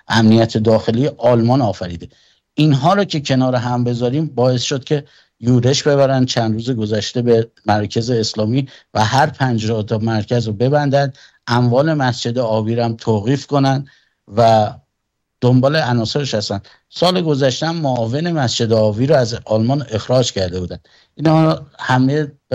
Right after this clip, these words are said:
مراحلی است که امنیت داخلی آلمان پیگیرش هست و این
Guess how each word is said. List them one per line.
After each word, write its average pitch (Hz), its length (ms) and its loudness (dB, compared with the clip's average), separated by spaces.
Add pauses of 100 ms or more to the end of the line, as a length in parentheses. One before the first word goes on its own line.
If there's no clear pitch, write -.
(180)
مراحلی 120 540 2
است 147 300 0
که 143 200 -2 (480)
امنیت 123 500 0
داخلی 123 480 -2
آلمان 113 720 -2 (220)
پیگیرش 123 580 0
هست 151 260 2
و 127 220 2 (100)
این 151 300 0